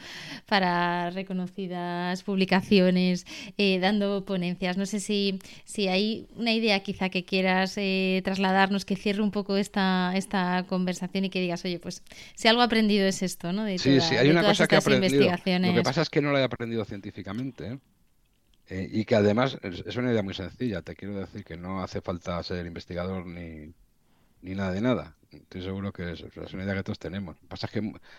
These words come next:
Speaker 2: yo, yo lo que pasa es que a veces digo cosas que todos tenemos dentro, pero no nos habíamos dado cuenta, ¿no? Entonces, yo, con esto de estar todo el rato pensando en la prehistoria, eh, uno se acaba formando su propio avatar.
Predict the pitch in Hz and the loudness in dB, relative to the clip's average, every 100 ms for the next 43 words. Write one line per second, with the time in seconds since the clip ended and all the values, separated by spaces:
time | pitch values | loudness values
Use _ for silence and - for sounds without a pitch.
0 | - - - 117 85 120 135 147 160 139 | -20 -6 2 2 4 2 4 2 2 2
1 | 143 135 131 127 147 - 117 120 120 - | 2 2 2 0 -2 -2 -2 -2 -4 -2
2 | 113 113 117 120 123 123 101 104 104 101 | -2 0 -2 -2 -4 -4 -4 -4 -2 -2
3 | 95 78 - 64 - - 98 - _ _ | -4 -8 -10 -18 -18 -18 -16 -16 _ _
4 | _ _ _ _ _ - 98 95 127 110 | _ _ _ _ _ -8 -4 2 2 2
5 | 95 117 135 - 107 127 131 156 151 - | 0 4 2 2 0 2 2 2 2 2
6 | 147 143 143 139 139 143 113 95 87 117 | 0 0 0 0 0 -2 -6 -6 -8 -6
7 | 123 127 120 120 117 - 127 113 127 _ | -2 0 0 0 -2 -2 -2 -2 -4 _
8 | _ _ _ _ _ _ _ _ _ _ | _ _ _ _ _ _ _ _ _ _
9 | _ _ _ _ - 95 98 113 117 104 | _ _ _ _ -12 -6 -4 -2 -2 0
10 | 110 117 - 107 113 120 123 98 107 98 | 2 0 0 -4 -2 -2 -4 -8 -10 -6
11 | 104 101 95 92 69 95 92 143 | -4 -2 -2 0 2 2 2 0